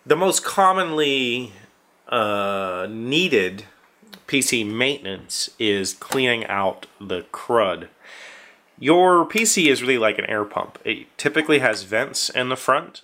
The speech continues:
and fans in the back, and it sucks cool air through the machine. There's fans on top of the processor and fans in your video card that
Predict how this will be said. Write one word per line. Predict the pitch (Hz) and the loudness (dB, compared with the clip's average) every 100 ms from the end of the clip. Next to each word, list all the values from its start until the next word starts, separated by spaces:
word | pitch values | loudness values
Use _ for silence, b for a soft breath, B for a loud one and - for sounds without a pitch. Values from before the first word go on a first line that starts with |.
| - | -12
and | 101 101 | -12 -4
fans | 117 117 123 120 | -2 0 -2 -2
in | 120 | -4
the | 113 | -2
back, | 101 143 180 - | 0 -2 -2 -10
and | 110 | -12
it | 98 | -8
sucks | - - 139 - - | -4 -2 -2 -4 -8
cool | - 143 123 | -6 -6 -2
air | 113 120 131 | 2 2 0
through | - 110 | -8 -8
the | 101 | -6
machine. | 98 - 143 160 170 B B B B B _ | -8 -4 -2 -2 -6 B B B B B _
There's | 113 101 - | 2 2 -2
fans | - 131 127 120 | -2 0 2 0
on | 104 110 | 0 -2
top | - 110 107 | 2 2 2
of | 98 92 | -2 -8
the | |
processor | - 135 139 160 - 190 185 - | 0 0 2 -2 -2 -2 -2 -2
and | 117 113 107 104 104 | -2 0 0 -2 -2
fans | 120 120 117 113 | 0 0 -2 -4
in | 120 110 | -4 -4
your | 104 101 101 98 92 - _ _ _ _ _ _ _ _ - 113 | -4 -4 -2 -2 -4 -10 _ _ _ _ _ _ _ _ -14 -4
video | 135 147 | 2 2
card | - 147 135 131 117 104 | 2 2 4 0 -2 -2
that | 98 95 | -2 -4